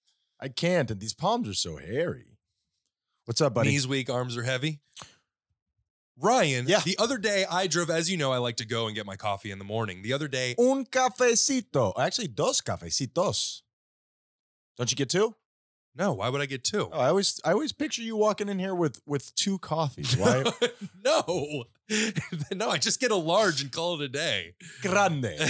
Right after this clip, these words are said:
Speaker 2: <laughs> Anyway.
Speaker 1: Like Ariana.
Speaker 2: Now, I drive over to get my, my coffee, and on a pickup truck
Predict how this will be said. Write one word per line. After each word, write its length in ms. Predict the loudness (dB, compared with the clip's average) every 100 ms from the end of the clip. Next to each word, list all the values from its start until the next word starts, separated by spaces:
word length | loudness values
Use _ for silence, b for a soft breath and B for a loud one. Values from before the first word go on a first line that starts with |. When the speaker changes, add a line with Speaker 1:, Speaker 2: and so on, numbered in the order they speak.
| -2
Speaker 2:
<laughs> 200 | -4 2
Anyway. 540 | 2 2 0 0 0
Speaker 1:
Like 100 | 0
Ariana. 500 | 0 2 2 0 -4 B B
Speaker 2:
Now, 180 | 0 2
I 100 | 0
drive 340 | 2 0 2
over 240 | 0 0
to 60 | -2
get 180 | -4 -2
my, 480 | -2 0 0 -2 -4 _ -8
my 120 | -6
coffee, 560 | 0 2 2 -2 -6 -8 B -8
and 200 | -4 -4 -4
on 300 | 2 4 2 0
a 80 | -2
pickup 420 | -2 -2 -2 -2
truck 500 | -2 -2 -8 -12